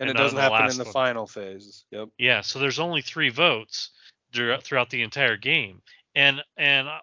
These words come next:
Speaker 1: we only saw, um, a few. I, are those the same?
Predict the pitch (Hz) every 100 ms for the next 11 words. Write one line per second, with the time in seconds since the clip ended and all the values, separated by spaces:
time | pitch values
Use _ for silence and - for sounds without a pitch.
0 | _ 151 202 254 226 151 - - 147 143
1 | 139 123 110 113 _ _ _ _ 127 117
2 | 113 110 107 107 104 - _ - - -
3 | 131 - _ _ _ - 127 147 151 160
4 | 151 143 135 _ _ _ _ 147 - 165
5 | 139 139 196 214 170 - 151 165